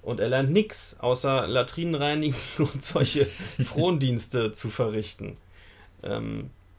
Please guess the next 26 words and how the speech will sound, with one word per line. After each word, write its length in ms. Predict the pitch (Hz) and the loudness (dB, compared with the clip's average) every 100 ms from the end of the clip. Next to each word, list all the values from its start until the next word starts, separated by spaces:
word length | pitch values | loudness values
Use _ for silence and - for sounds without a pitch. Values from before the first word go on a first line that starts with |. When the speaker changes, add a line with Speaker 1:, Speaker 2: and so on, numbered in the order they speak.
| - - - - | -20 -20 -20 -10
Speaker 1:
und 140 | 120 117 | 0 2
das, 320 | 123 - - | 2 0 -2
das 180 | 123 123 | 0 0
bringt 180 | 143 | -2
ihn 100 | 147 | 2
ja 100 | 139 | 4
dann 140 | 131 131 | 4 2
später 420 | - 135 143 120 | 0 0 0 0
auch 220 | 120 120 | 0 -4
zu 140 | - 123 | -8 -6
dem 460 | 120 117 117 113 | -4 -4 -4 -6
Entschluss, 460 | - 107 - 123 - | -6 -8 -4 -4 -4
dann 200 | 120 117 | -4 -2
das 220 | 117 113 | -2 -4
Buch 220 | - 196 | -6 -6
da, 320 | - 110 101 104 - - - - - | -2 -2 -2 -8 -18 -20 -20 -18 -14
äh, 60 | |
zu 140 | - - | -14 -10
klauen, 380 | 120 107 98 101 | -2 2 0 -2
was 160 | 101 110 | -4 2
er 80 | |
ja 80 | 104 | 4
eigentlich 320 | 101 113 - | 2 0 -4
nicht 180 | 117 98 | -8 -2
einsehen 460 | 120 139 107 90 87 | 0 0 0 -2 -4
darf. 460 | 65 - - - | -6 -8 -12 -18